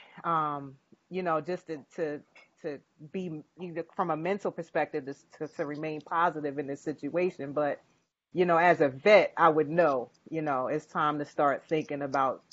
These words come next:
like P T said, like, the plan B.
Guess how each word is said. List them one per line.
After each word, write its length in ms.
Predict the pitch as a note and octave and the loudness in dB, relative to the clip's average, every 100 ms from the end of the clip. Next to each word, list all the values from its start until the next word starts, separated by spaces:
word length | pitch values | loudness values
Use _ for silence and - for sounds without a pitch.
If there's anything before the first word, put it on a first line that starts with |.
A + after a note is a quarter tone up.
| _ _ | _ _
like 240 | C#3 C#3 - | -4 -4 -2
P 200 | D#3 D3 | -4 -2
T 240 | F3+ D#3 | -4 -4
said, 340 | - D#3+ D3 | 0 0 0
like, 240 | C3+ B2+ - | 0 -4 -6
the 80 | C3 | -12
plan 440 | - D#3 C#3+ C#3+ | -6 -4 -4 -4
B. 340 | D#3 D3 C3 | -4 -4 -6